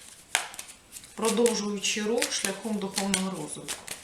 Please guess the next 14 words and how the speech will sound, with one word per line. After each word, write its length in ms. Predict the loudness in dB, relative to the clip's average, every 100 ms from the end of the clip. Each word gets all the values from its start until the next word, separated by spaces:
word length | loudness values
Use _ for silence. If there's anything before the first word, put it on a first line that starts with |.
| -14 -16 -10 -6 -6 -6 -10 -12 -6
Ні, 340 | 4 6 6 4
закінчення 720 | 2 2 0 2 2 0 0 0
даної 300 | 2 0 2
ситуації, 880 | 2 2 2 2 2 2 0 0 0
ви 200 | 0 2
повинні 760 | 2 0 -2 0 0 2 2 0 -6 -10 -12 -8 2 2 2
переглянути 840 | 2 4 4 4 2 -2 -4 -4 -4 -4
свій 240 | -2 0 2
подальший 540 | 2 2 2 2 2
шлях 580 | 2 4 4 4 2 0
і 220 | 0 2
скористатися 920 | 0 2 2 2 0 -2 0 -2 0
шансом, 500 | 2 2 2 0 -4
можливістю. 840 | -4 -2 0 2 0 0 -2 -2 -6